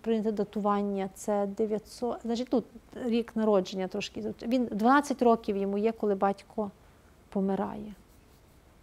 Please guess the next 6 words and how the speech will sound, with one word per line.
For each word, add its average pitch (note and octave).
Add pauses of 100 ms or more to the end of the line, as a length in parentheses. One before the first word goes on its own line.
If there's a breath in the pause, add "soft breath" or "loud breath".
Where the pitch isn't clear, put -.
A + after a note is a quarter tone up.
(100)
Та, A3
дванадцять G#3
років. -
Тобто, G#3 (800 loud breath)
е, G#3+
батько, G#3